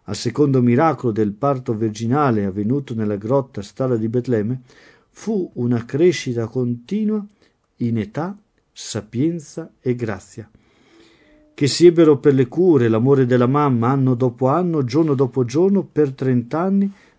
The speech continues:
vissuti insieme nella santa casetta di Nazareth.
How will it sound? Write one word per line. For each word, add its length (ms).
vissuti 680
insieme 540
nella 220
santa 500
casetta 500
di 160
Nazareth. 600